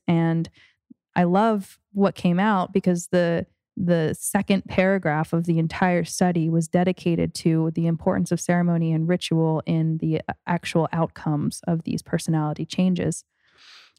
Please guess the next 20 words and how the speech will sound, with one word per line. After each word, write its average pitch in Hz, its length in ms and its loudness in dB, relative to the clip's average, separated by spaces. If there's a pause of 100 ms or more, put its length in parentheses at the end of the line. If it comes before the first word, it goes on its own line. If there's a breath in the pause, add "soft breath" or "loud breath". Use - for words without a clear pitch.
(160)
And, 214 320 2
you 226 120 4
know, 196 200 2
to - 160 2
me, 226 180 2
that 233 160 0
feels 262 200 0
like 247 120 2
a 202 80 4
really 196 260 2
big 175 180 0
win, 185 340 2
because 180 440 0 (580 soft breath)
that 190 320 2
is 175 440 0
this, - 360 -2 (320)
that 196 260 2
is 185 220 2
this - 180 -4
holistic 170 520 0